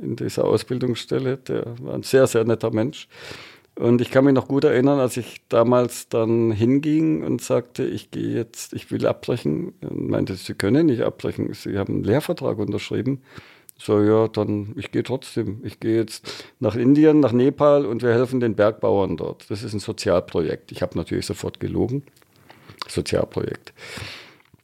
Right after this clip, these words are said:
Dieser Chef, das werde ich nie vergessen, der hat einen Satz gesagt, der mich Jahre später noch begleitet hat.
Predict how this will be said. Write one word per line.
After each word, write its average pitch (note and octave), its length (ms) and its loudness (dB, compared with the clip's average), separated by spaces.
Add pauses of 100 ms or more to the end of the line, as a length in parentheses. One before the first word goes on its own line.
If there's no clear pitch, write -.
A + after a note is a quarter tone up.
(120)
Dieser F#3+ 240 6
Chef, F3+ 240 4
das E3+ 160 -2
werde F3 140 6
ich D3+ 60 4
nie F#3 180 6
vergessen, E3+ 500 2
der B2 140 6
hat D3+ 180 2
einen C#3+ 300 4
Satz - 400 -2
gesagt, C3+ 580 2
der C#3 100 4
mich C3 180 2
Jahre C#3 340 4
später C3 400 -2
noch C3+ 180 -4
begleitet A#2 680 -2
hat. - 280 -10